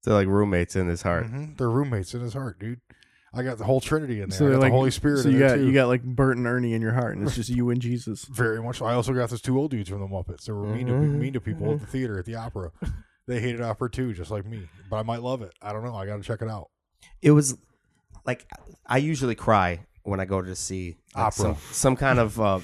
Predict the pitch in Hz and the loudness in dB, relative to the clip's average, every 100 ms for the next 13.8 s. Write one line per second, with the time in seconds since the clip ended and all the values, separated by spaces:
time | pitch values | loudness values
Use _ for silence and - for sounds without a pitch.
0 | - 120 117 110 113 104 98 95 101 117 | -6 -2 0 0 -2 -6 -6 -6 -6 -8
1 | - 110 101 - 117 131 127 107 - - | -6 -2 0 -2 0 2 2 0 -4 -8
2 | 117 101 104 104 110 - _ _ _ 107 | -4 -2 -2 -4 -8 -16 _ _ _ -10
3 | 104 69 73 - - 85 151 143 139 135 | -10 -12 -18 -18 -10 0 4 4 4 2
4 | 151 123 - 156 135 107 95 101 92 120 | 4 2 2 0 2 0 -2 -2 -2 0
5 | 98 95 - 113 104 107 135 113 - - | 0 0 0 0 0 0 0 0 -2 -12
6 | - 220 - - 139 127 156 170 185 170 | -12 -12 -12 -4 -4 4 4 4 2 0
7 | - 156 - 139 139 156 135 127 - 143 | 4 4 4 2 2 0 2 2 2 2
8 | 127 123 135 135 127 113 143 143 147 147 | 4 6 6 4 2 4 6 8 8 10
9 | 135 139 147 156 135 131 139 131 - - | 10 10 10 10 8 8 4 0 -4 -6
10 | _ _ - 190 - 196 147 156 175 165 | _ _ -12 -10 -2 0 4 2 4 8
11 | 165 156 135 139 123 120 135 156 - - | 8 6 4 2 -2 -2 -2 -2 -8 -14
12 | _ 135 - 120 113 107 113 120 117 113 | _ -20 -8 -6 -4 -6 -4 -4 -4 -6
13 | 123 120 113 107 104 104 92 | -6 -2 -2 -2 -4 -2 -2